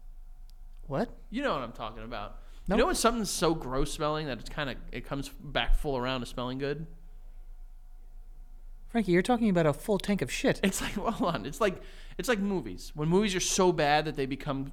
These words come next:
Speaker 2: they come back full around and they're funny because of how bad they are.
Speaker 1: Frankie, again, a bunch of human shit.
Speaker 2: Yes, I know. I'm
Speaker 1: So,
Speaker 2: not
Speaker 1: question.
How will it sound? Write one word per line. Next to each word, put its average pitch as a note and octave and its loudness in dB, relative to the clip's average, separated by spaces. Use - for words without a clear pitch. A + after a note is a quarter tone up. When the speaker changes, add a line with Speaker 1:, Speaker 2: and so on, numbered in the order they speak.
Speaker 2:
they D3 -4
come D#3 0
back C#3+ 4
full D3+ 0
around C3+ 2
and C3 -4
they're A#2+ -2
funny C#3+ -2
because C3+ -6
of C3+ -4
how C#3 -2
bad C#3 2
they C3+ -2
are. D3+ 0
Speaker 1:
Frankie, A3 2
again, E3 6
a G3+ 10
bunch A#3+ 10
of G#3+ 10
human G#3 8
shit. - 8
Speaker 2:
Yes, - -4
I G#3 8
know. A#3 10
I'm D#3 2
Speaker 1:
So, B3+ 12
Speaker 2:
not - 10
Speaker 1:
question. G3+ 10